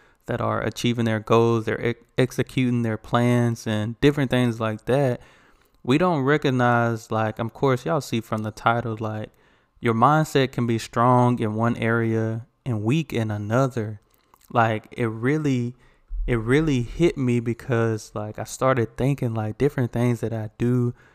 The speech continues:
different things that I've done. Like, I really had to shift my mindset and discipline myself to be able to do those things. And I don't think a lot of people understand that, because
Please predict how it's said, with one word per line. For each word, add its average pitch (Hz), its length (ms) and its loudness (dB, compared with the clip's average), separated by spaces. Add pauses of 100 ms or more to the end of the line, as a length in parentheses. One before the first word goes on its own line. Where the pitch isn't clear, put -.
(140)
different 120 320 0
things 117 260 0
that 110 160 -2
I've 107 220 0 (180)
done. 110 600 2 (520)
Like, 113 220 -4
I 110 60 0
really 131 400 4
had 123 240 2
to 113 100 0
shift 131 500 0
my 113 160 2
mindset 110 920 2
and 107 220 -6 (100)
discipline 120 540 0
myself 110 680 0 (460)
to 113 120 -4
be 117 320 0
able 120 320 2
to - 180 -6 (160)
do 123 180 2
those 110 440 2
things. 113 640 -4 (500)
And 120 260 4
I 123 80 8
don't 151 160 4
think 139 200 4
a 107 40 4
lot 120 220 2
of 120 100 0
people 117 320 2
understand 120 760 0
that, 110 400 -2
because 113 480 0